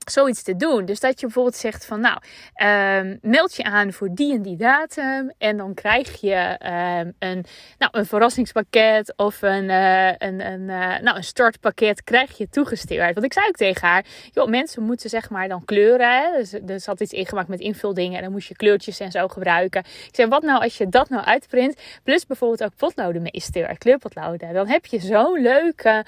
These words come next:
binnenkomer eigenlijk al. En dan krijg je echt dat mensen heel erg betrokken zijn ook bij je challenge. Omdat dat, zeg maar, ja, je hebt die spullen al gekregen. En dan heb je er gewoon heel veel zin in om ermee aan te doen." En ook als je bijvoorbeeld ervoor kiest om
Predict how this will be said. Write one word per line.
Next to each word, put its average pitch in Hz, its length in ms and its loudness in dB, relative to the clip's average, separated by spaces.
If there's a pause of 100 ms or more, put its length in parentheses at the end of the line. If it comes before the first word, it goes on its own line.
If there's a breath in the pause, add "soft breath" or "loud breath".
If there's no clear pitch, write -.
(300 loud breath)
binnenkomer 185 760 2
eigenlijk 175 380 -6
al. 160 260 0
En 196 100 -4
dan 220 140 0
krijg 262 340 0
je 214 220 0
echt 302 240 4
dat 233 140 2
mensen 254 320 0
heel 285 220 2
erg - 140 -4
betrokken 226 440 0
zijn 180 200 -6
ook 170 80 -10
bij 180 140 0
je 185 100 -4
challenge. 208 460 -2
Omdat 202 220 -2
dat, 220 180 0
zeg - 240 -2
maar, 190 240 2 (380 loud breath)
ja, 220 280 -4 (160 loud breath)
je 208 80 -2
hebt 277 140 2
die 240 100 -2
spullen 226 340 2
al 208 80 -2
gekregen. 240 800 0
En 220 140 2
dan 226 140 2
heb 247 120 0
je 254 60 -2
er 240 60 0
gewoon 233 200 -4
heel - 100 -10
veel 185 80 -8
zin 254 160 2
in 240 160 -4
om 190 140 -6
ermee 180 280 -2
aan 302 180 2
te 262 100 -6
doen." 170 300 -2 (300 loud breath)
En 214 200 0
ook 359 220 4
als 247 180 0
je 254 60 2
bijvoorbeeld 226 360 -2
ervoor 190 280 -4
kiest 320 340 4
om 202 180 2